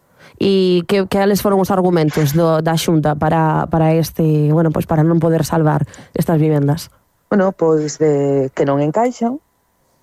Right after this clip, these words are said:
Speaker 2: que siguen as directrices do acordado co Concello e, e que, e que non encaixaría para nada. O sea, realmente,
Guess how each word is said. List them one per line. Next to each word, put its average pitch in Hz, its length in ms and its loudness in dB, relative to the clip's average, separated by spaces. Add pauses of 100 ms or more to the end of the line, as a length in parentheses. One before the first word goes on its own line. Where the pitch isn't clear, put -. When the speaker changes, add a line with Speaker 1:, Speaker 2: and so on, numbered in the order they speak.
(280)
Speaker 2:
que 151 560 2
siguen 151 320 0
as 147 80 -2
directrices 147 560 -2
do 143 80 -2
acordado 139 320 -2
co 151 80 -2
Concello 240 480 0 (960)
e, 127 1160 0 (840)
e 170 80 2
que, 131 360 0
e 143 80 -2
que 131 160 -2
non 127 80 0
encaixaría 127 560 -2
para 113 240 -8
nada. 143 360 -4
O - 80 -20
sea, 117 280 -2
realmente, 160 600 -2